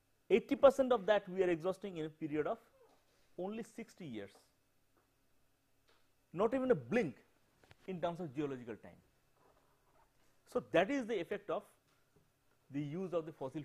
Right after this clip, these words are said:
fuels by man. Okay. It is a very significant thing. And since we are somewhere here now,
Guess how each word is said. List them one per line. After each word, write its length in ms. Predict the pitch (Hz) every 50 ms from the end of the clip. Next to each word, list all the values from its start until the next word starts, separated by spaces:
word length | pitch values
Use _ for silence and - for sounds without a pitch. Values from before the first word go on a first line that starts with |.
| - -
fuels 180 | 127 131 143
by 120 | 120 110 98
man. 200 | 98 92 82 71 101 _ _ _ _ _ _ _ _ _ _ _ _ _ _ _ _ _ _ _ _ _ _ -
Okay. 180 | 147 - 185 - _ _ _ _ _ _ _ _ _ _ _ _ _ _ _ _ _ _ _ _ _ _ _ _ _ _ _ _ _ _ _ _ _ _ _ - - -
It 60 | 196
is 80 | -
a 40 | 208
very 180 | 170 185 185 175
significant 540 | - 208 175 190 170 - - 123 113 101 - -
thing. 100 | - 90 - _ _ _ _ _ _ _ _ _ _ _ _ _ _ _ _ _ _ _ _ _ _ _ _ _ _ _ _ _ _ _ _ _ _ _ _ _ _ _ _ _ -
And 220 | 202 269 302 254
since 400 | - - 320 302 277 247 - -
we 260 | 170 160 190 247 294 349
are 60 | 285
somewhere 420 | - - 220 214 214 214 214 - - - _ - - - - -
here 260 | 156 202 233 170 - - - -
now, 200 | 120 117 107